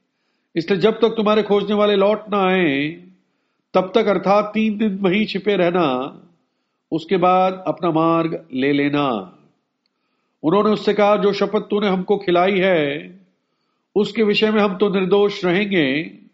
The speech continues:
तुम, जब हम लोग इस देश में आएंगे, तब जिस खिड़की से तूने हमको उतारा है, उसी में यही लाल रंग के सूत की डोरी बांध देना,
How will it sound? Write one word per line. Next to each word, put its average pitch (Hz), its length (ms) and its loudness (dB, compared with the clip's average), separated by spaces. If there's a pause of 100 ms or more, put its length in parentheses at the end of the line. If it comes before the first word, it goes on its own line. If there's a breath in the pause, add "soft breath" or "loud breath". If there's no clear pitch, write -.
(840)
तुम, 185 420 0 (320)
जब 165 180 -2
हम 190 140 0
लोग 208 260 2
इस 196 80 0
देश 190 340 0
में 196 80 0
आएंगे, 185 580 0 (1040)
तब 165 100 0
जिस 202 180 0
खिड़की 220 300 0
से 220 160 0
तूने 214 220 -2
हमको 196 300 0
उतारा 202 380 2
है, 180 600 -2 (760)
उसी 185 240 -2
में 220 140 2
यही 214 260 4
लाल 196 320 4
रंग 208 220 -2
के 208 160 0
सूत 226 340 -2
की 220 80 0
डोरी 180 600 0
बांध 170 240 0
देना, 185 580 -4